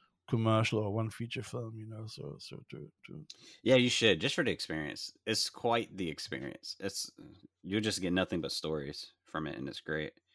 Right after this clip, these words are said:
Speaker 1: Yeah, but, but I don't know. For me, it's, it's really, I, I, I don't know. So, I mean, I, I like my, my, my crazy shit, you know, so,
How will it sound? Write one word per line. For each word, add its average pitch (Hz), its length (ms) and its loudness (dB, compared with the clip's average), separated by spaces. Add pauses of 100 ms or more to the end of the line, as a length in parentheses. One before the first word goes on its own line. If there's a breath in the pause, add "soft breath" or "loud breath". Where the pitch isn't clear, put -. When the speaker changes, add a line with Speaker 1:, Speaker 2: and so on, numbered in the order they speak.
(1200)
Speaker 1:
Yeah, 110 300 -2
but, 110 200 -6
but 123 180 0
I 180 140 6
don't 151 180 8
know. 131 240 8
For 156 140 0
me, 170 180 6
it's, 151 240 -2
it's - 220 -4
really, 156 180 -4
I, 170 140 -4
I, - 840 -8
I - 20 -2
don't 208 180 -2
know. 190 160 6
So, 185 320 0
I 208 60 -8
mean, 233 180 -2
I, 226 80 10 (720 loud breath)
I 190 80 12
like 214 340 12
my, 156 320 12 (300 loud breath)
my, 151 320 12
my 151 160 12
crazy 143 420 10
shit, - 480 8
you 107 100 -2
know, 139 340 4
so, 113 380 0